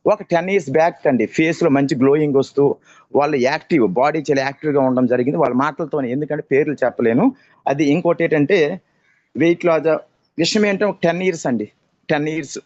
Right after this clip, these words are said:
బ్యాక్ వెళ్ళేటట్లే, ఆ, నాకెందుకు అంత హ్యాపీ అంటే ఈ విషయం కాన్ఫిడెన్షియల్ చెప్పలేను కానీ పేరు కూడా గురువు గారు అని చెప్పలేను. నా చిన్ననాటి మా తాతగారు వెస్ట్ బెంగాల్ కలకట్టాలో ఎంప్లాయ్ అండి, పోర్ట్ ఎంప్లాయ్.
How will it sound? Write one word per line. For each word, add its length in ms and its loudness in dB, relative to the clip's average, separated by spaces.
బ్యాక్ 320 0
వెళ్ళేటట్లే, 640 2
ఆ, 500 -2
నాకెందుకు 520 0
అంత 160 -2
హ్యాపీ 260 2
అంటే 180 0
ఈ 40 2
విషయం 300 -2
కాన్ఫిడెన్షియల్ 480 -4
చెప్పలేను 340 -2
కానీ 340 0
పేరు 180 0
కూడా 180 -2
గురువు 300 2
గారు 120 2
అని 160 -4
చెప్పలేను. 240 -2
నా 60 -2
చిన్ననాటి 840 0
మా 100 0
తాతగారు 760 2
వెస్ట్ 260 -2
బెంగాల్ 300 0
కలకట్టాలో 480 -2
ఎంప్లాయ్ 300 0
అండి, 120 0
పోర్ట్ 300 -2
ఎంప్లాయ్. 320 0